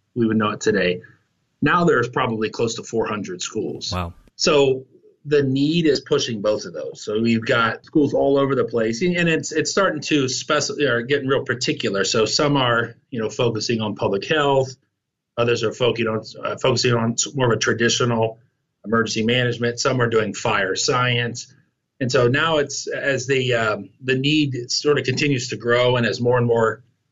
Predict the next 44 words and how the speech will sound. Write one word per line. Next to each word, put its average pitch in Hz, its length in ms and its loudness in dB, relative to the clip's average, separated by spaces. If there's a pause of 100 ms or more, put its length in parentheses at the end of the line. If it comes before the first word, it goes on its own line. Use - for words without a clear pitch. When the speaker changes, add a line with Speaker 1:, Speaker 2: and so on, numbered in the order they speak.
(280)
Speaker 1:
even 147 180 2
the 135 100 -2
private 139 460 0
sector 110 360 -2
is 101 140 -6
now, 101 460 -6 (180)
um, 95 300 -12 (440)
starting 120 340 0
to 107 120 -4
sort 117 160 2
of 101 100 0
branch 107 320 0
out 110 140 0
and 113 100 -10
say, 110 140 0
"We 139 140 0
need 143 180 2
somebody 120 400 2
who 117 100 -2
can 113 140 -4
help 120 240 -4
us 104 400 0 (440)
figure 113 280 0
out 104 180 0
how 98 180 -4
to 95 200 -2
stay - 440 -2
afloat 101 500 0
in 107 100 -2
the 101 80 -2
case 98 340 -2
of 98 100 -4
a, 92 160 -6
an 101 140 -2
event," 90 360 -4
or, 101 220 -2 (560)
um, 92 260 2
"How, 123 260 2
how 127 140 2
do 131 60 2
we 131 100 4
make 120 200 0
more 113 200 -2
money 101 460 -2